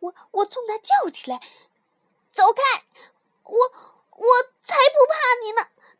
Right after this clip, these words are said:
别过来！”奇怪的是，大老虎并没有踢我哎。原来他重新搭好了我的城堡，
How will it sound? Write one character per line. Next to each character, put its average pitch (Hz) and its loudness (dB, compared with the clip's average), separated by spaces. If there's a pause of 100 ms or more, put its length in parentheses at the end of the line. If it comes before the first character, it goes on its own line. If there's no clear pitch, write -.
(300)
别 466 2
过 523 4
来！” - -8 (1700)
奇 - -14
怪 381 -8
的 359 -10
是， 359 -14 (560)
大 392 0
老 349 -4
虎 339 -10 (480)
并 622 -20 (160)
没 262 -10 (100)
有 233 -16 (100)
踢 262 -16
我 247 -12
哎。 196 -20 (1000)
原 233 -14
来 254 -8 (440)
他 247 -16
重 214 -20
新 285 -16 (340)
搭 453 -14 (120)
好 - -18
了 392 -6
我 - -4
的 180 -10
城 196 -20
堡， - -18